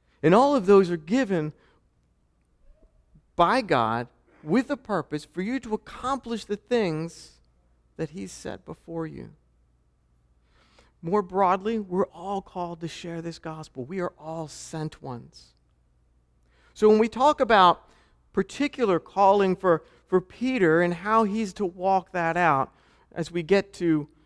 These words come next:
into our story, it's good to understand that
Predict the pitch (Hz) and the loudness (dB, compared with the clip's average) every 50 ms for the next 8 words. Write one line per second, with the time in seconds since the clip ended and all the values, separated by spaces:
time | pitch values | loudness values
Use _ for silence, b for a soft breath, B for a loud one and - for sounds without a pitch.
0 | _ _ _ - 190 190 190 165 160 147 139 - - - - 131 113 110 110 120 | _ _ _ -2 0 0 0 0 0 -2 -4 -6 -10 -14 -10 -8 -6 -6 -6 -8
1 | 139 151 _ _ _ _ _ _ _ _ _ _ _ _ _ _ _ _ _ _ | -10 -14 _ _ _ _ _ _ _ _ _ _ _ _ _ _ _ _ _ _
2 | _ _ _ _ _ _ _ - - 175 - - - 262 277 214 240 - 175 170 | _ _ _ _ _ _ _ -4 -4 -4 -2 -2 -2 -2 0 2 0 0 0 -2
3 | 165 160 156 - - 170 156 156 147 - | -4 -4 -6 -6 -4 -2 -2 -2 -4 -6